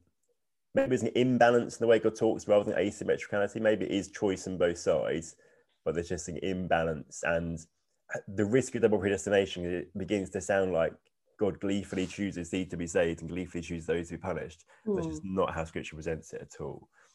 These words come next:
Speaker 1: Uh, God
Speaker 2: No.
Speaker 1: takes no delight in the destruction of the wicked. So maintaining some level of difference just as important, I think, in some way.
Speaker 2: Okay,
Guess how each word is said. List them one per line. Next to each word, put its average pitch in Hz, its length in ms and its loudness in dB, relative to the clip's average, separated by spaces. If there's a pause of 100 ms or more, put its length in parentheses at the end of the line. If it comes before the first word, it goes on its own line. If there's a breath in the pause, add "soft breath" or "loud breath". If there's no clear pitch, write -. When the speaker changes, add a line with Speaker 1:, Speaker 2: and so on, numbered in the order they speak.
(160)
Speaker 1:
Uh, 78 160 -4
God 82 140 -4
Speaker 2:
No. 80 80 -6
Speaker 1:
takes 82 160 -6
no 90 240 -2
delight 80 320 -2
in 80 80 -8
the 78 80 -8
destruction - 420 -12
of 76 60 -10
the 76 60 -10
wicked. 76 360 -10
So 80 300 -4 (260 soft breath)
maintaining 95 460 0
some 104 240 4
level 90 200 4
of 85 80 -2
difference 82 440 -10
just 80 180 -10
as - 100 -18
important, 80 520 -10 (340)
I 82 60 -18
think, 80 160 -14
in - 80 -16
some - 200 -14
way. 73 120 -16 (960)
Speaker 2:
Okay, 160 200 -14